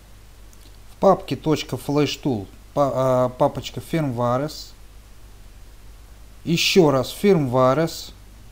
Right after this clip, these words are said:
уже с маленькой буквы. Да, нет, они либо со-, со-, вот, вот здесь все лежат прошивки.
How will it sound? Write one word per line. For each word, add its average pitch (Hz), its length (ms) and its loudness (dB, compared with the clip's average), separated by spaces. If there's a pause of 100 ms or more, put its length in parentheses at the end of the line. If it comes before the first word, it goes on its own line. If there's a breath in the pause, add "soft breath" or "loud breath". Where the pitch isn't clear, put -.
(640)
уже 147 220 0
с 160 80 -4
маленькой 151 540 0
буквы. 143 500 -6 (920)
Да, 110 220 -4
нет, 110 260 -4
они 120 180 -4
либо 120 320 -4
со-, 120 280 -8
со-, - 200 -8 (160)
вот, 180 260 -4
вот 143 120 -2
здесь 220 240 0
все - 260 -6
лежат 143 320 -4 (640 soft breath)
прошивки. 143 800 -4